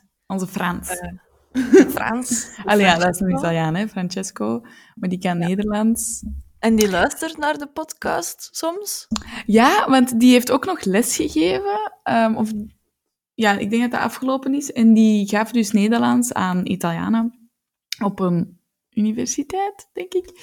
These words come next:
Speaker 1: <laughs> Oeh.
Speaker 2: Hm.
Speaker 1: En die, en die vroeg dan zo van: "Oh ja, is het goed dat ik, eh, dat ik jullie podcast doorgeef als een taak?" Hè, dat ze dat kunnen luisteren om
Speaker 2: Mhm.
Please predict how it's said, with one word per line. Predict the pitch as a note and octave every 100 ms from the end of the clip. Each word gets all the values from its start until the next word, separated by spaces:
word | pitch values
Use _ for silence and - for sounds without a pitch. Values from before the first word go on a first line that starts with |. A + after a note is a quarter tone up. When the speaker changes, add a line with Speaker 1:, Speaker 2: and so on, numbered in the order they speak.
| - C4+ A#3
Speaker 1:
<laughs> | B3 D4 -
Oeh. | C4+ D4+
Speaker 2:
Hm. | G#3+ A3+ - - A#3+
Speaker 1:
En | A#3 A3+
die, | A#3 G#3+ F#3+
en | - G#3
die | G#3 F#3+
vroeg | G3 A#3
dan | C4 B3+
zo | C4
van: | A#3+ A3+
"Oh | - B3
ja, | B3+ D4
is | A3+
het | G#3+ G#3+
goed | - A#3 C#4 D#4+ - - _ -
dat | A#3+ G#3+
ik, | A3+ G3+ -
eh, | G3 F#3+ F#3+ G3
dat | -
ik | G3 F#3+
jullie | A3+ A#3+
podcast | A3 A#3 - C4 A#3+
doorgeef | G3+ A3 B3+ C4 C4+ - - - _
als | F#3+ G3 G3+
een | F#3+ F#3
taak?" | F#3 G#3+ B3+ B3+ - - - _ _ _ _
Hè, | A3+
dat | B3 B3
ze | A3
dat | G3+ G#3
kunnen | G#3+ G3
luisteren | F3+ F#3 A3+ - C4 B3+ B3+ C4 - - -
om | G#3+ G#3
Speaker 2:
Mhm. | G3